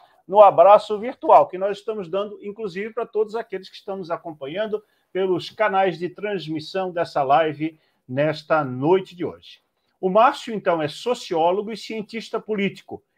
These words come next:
é mestre em políticas públicas e doutorando em psicossociologia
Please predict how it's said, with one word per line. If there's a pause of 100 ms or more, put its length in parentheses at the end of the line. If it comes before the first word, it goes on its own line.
é
mestre
em
políticas
públicas
e
doutorando
em
psicossociologia